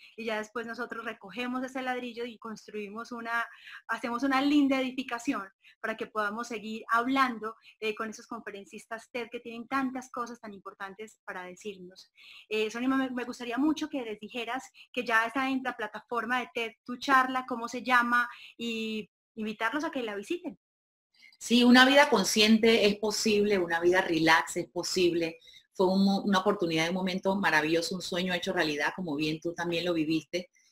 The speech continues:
Speaker 2: Eh, en ted, pues los esperamos en la plataforma. Creo que podemos darle los links, ya está en YouTube y está en la misma plataforma de, de ted. Así que, por favor, para que puedan accesar esa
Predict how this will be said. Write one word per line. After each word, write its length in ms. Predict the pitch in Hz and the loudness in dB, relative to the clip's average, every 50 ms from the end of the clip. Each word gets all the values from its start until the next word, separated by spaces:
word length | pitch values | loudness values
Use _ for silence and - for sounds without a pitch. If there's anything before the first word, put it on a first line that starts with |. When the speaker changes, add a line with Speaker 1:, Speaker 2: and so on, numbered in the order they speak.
| _ _ - | _ _ 0
Speaker 2:
Eh, 360 | 180 175 175 170 170 170 - - | 2 4 4 4 4 2 2 0
en 160 | 180 185 170 - | 0 -2 0 4
ted, 220 | 220 262 339 - - | 4 4 4 4 4
pues 140 | 214 180 170 | 2 4 4
los 100 | 170 170 | 4 2
esperamos 400 | 170 - 170 165 175 185 226 240 | 4 4 6 6 6 6 4 4
en 60 | 233 | 4
la 80 | 196 - | 2 2
plataforma. 640 | 170 160 - 156 - - 208 220 233 262 277 - - - _ | 0 -2 -4 -2 0 2 4 6 6 6 4 2 -2 -12 _
Creo 100 | - 180 | -4 0
que 120 | 185 226 220 | 2 4 6
podemos 280 | 208 190 180 208 208 | 6 6 6 6 6
darle 200 | 208 208 208 220 | 6 6 6 6
los 120 | 226 190 170 | 4 4 4
links, 360 | 180 196 233 262 269 226 - | 4 6 6 6 6 6 4
ya 40 | 180 | 0
está 180 | - - 190 | 2 2 4
en 100 | 190 202 | 4 6
YouTube 300 | 202 208 208 - 330 330 262 | 4 2 2 2 0 2 2
y 40 | 208 | 2
está 140 | 202 190 | 4 4
en 60 | 190 196 | 4 4
la 40 | |
misma 220 | 196 208 208 220 220 | 4 4 2 0 0
plataforma 560 | 202 185 - 170 - - 180 175 196 196 196 | 0 0 0 -2 -2 0 0 2 4 4 4
de, 320 | 190 175 160 156 151 - _ _ _ _ _ _ _ | 4 4 4 2 0 -4 _ _ _ _ _ _ _
de 100 | - 165 165 | -2 -2 0
ted. 260 | - - 233 294 - - - _ _ _ _ _ - | 4 4 4 4 4 0 -6 _ _ _ _ _ -6
Así 260 | - 165 - 190 170 | -6 -4 -2 -2 -2
que, 300 | - 190 196 226 - - - | 2 2 0 0 0 -4 -2
por 140 | - 165 156 | -2 -2 0
favor, 380 | - 170 156 156 165 175 170 | 2 2 2 4 2 2 2
para 160 | - 220 202 | 2 2 2
que 140 | - 175 165 | 2 0 -2
puedan 360 | - 165 170 170 180 175 190 | 0 2 4 4 4 2 2
accesar 480 | - - - - 170 - - 175 170 175 | 0 -2 -2 -4 -4 0 2 4 4 4
esa 540 | 185 175 - 202 190 180 170 160 156 - | 2 0 0 2 2 4 4 2 0 -4